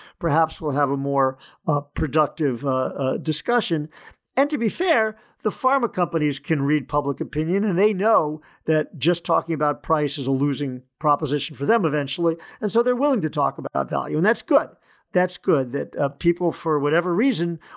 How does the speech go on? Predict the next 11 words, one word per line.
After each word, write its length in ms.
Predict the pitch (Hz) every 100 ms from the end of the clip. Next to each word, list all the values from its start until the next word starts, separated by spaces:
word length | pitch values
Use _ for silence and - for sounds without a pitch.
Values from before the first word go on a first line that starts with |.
| -
are 140 | 151
moving 400 | 147 165 180 175
towards 640 | 147 - 165 160 151 135 - - - _ _ _ -
a 100 | 156
more 280 | 170 170
rational 720 | 139 127 156 156 - 185 160 147
way 260 | 151 147
of 160 | 139 -
pricing 440 | 151 139 - 139
healthcare. 520 | 123 131 - - -
So 400 | - - 151 147